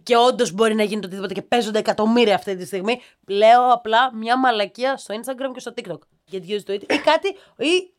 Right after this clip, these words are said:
αν, ε, δεν κάνω κάτι κακό. Αναδημοσιεύω, ας πούμε, ζωάκια τα οποία χρειάζονται υιοθεσία. Ή λέω για τη, για, για το αίμα, το οποίο επίσης δεν μ' άρεσε πολύ influencers, το, το κοπανίσανε σε φάση,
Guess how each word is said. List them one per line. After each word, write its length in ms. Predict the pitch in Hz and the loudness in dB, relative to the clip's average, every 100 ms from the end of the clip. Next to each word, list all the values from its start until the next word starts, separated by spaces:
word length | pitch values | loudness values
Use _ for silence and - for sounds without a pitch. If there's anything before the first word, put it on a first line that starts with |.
| _ | _
αν, 140 | - 269 | -4 -4
ε, 120 | - | -4
δεν 100 | 262 | -6
κάνω 260 | 359 554 539 | -2 0 0
κάτι 140 | 508 | -2
κακό. 260 | - 339 269 | -2 0 2
Αναδημοσιεύω, 560 | 247 254 254 247 320 349 | 2 0 -6 -6 -2 -2
ας 100 | 349 | 0
πούμε, 140 | 330 359 - _ | 0 0 -4 _
ζωάκια 420 | 202 208 302 320 | -8 -2 0 0
τα 80 | 330 | -4
οποία 160 | 320 339 | -6 -6
χρειάζονται 340 | 330 339 285 330 | -2 -2 -2 -6
υιοθεσία. 560 | 294 339 359 392 214 - - | -6 -6 -2 2 2 0 -10
Ή 400 | 220 247 277 220 | -10 -6 -6 -8
λέω 160 | 247 262 | -4 -2
για 160 | 277 | -2
τη, 220 | 233 262 240 | -6 -10 -8
για, 540 | 202 233 226 226 220 | 0 2 4 2 0
για 120 | 220 233 | -4 -2
το 100 | 247 | 2
αίμα, 300 | 262 220 - | 2 0 -6
το 80 | 226 | -12
οποίο 420 | 220 240 269 - - - _ _ | -6 0 0 -2 -16 -20 _ _
επίσης 300 | - 185 294 | -10 -6 -4
δεν 140 | 262 | -2
μ' 60 | 240 | 0
άρεσε 200 | 226 202 - | 0 -2 -8
πολύ 320 | 208 208 202 | -6 -6 -8
influencers, 360 | 208 208 196 190 | -6 -6 -8 -10
το, 140 | 202 - | -12 -8
το 100 | 214 | -8
κοπανίσανε 580 | 214 185 190 202 151 143 | -8 -8 -8 -8 -10 -14
σε 140 | - | -16
φάση, 300 | 147 175 165 | -14 -12 -12